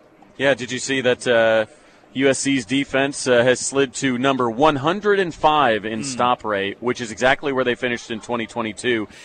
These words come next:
Speaker 1: and they've allowed three hundred and one points over their last seven games, which is forty-two more, Tyler, than any other F B S team in that span. That's from Max
Speaker 2: It's
Speaker 1: Olson.
Speaker 2: just so beautiful. I think we
Speaker 1: That's
Speaker 2: should do,
Speaker 1: that's
Speaker 2: ju-,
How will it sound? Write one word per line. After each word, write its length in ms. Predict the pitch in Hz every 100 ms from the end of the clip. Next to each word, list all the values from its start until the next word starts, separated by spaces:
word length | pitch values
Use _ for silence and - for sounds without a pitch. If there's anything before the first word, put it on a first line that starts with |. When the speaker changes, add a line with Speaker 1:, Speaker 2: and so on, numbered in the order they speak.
| - -
Speaker 1:
and 160 | 131
they've 160 | 131 123
allowed 380 | 123 127 120 110
three 260 | - 147 185
hundred 300 | 170 170 156
and 140 | 127 117
one 280 | 131 139
points 460 | 123 123 131 139 -
over 180 | 139 120
their 140 | 120 113
last 260 | 120 127
seven 240 | - 120 117
games, 360 | 117 120 127 120
which 220 | 131 135
is 160 | 120
forty-two 880 | - - 156 165 190 202 - 170 165
more, 280 | 151 143 135
Tyler, 460 | 117 107 98 95 - - -
than 240 | 123 135 -
any 420 | 196 214 226 226
other 360 | 196 170 160 151
F 200 | 143 -
B 140 | 139
S 160 | 131 123
team 240 | 131 123
in 60 | 113
that 180 | 110 107
span. 320 | - 107 95
That's 160 | 107 -
from 160 | 110
Max 220 | 104 104
Speaker 2:
It's 60 | -
Speaker 1:
Olson. 220 | 98 98
Speaker 2:
just 100 | 90
so 100 | 135 110
beautiful. 380 | 110 113 -
I 160 | 123 170
think 180 | 170 156
we 80 | 156
Speaker 1:
That's 180 | 175 -
Speaker 2:
should 40 |
do, 160 | 143 131
Speaker 1:
that's 180 | 208
Speaker 2:
ju-, 100 | 196